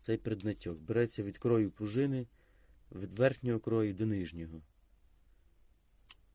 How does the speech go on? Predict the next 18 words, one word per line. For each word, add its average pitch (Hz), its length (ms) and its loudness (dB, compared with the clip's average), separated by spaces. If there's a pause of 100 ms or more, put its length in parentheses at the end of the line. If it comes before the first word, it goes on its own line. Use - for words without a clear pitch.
(300)
Хоча 123 340 2
би 117 120 4
так, 104 300 0
на 92 120 -6
глаз. 110 460 -2 (1300)
Приблизно 107 680 2 (1160)
якийсь - 300 -2
там 92 180 -4
міліметр 92 540 -2
туди-сюди. 98 720 -4 (680)
І 98 60 -8
маємо 123 560 2 (1300)
на 98 160 -2
виході 107 520 -2 (1040)
тридцять 107 680 -4
два, 98 500 0
ну 131 160 -6
там 104 220 0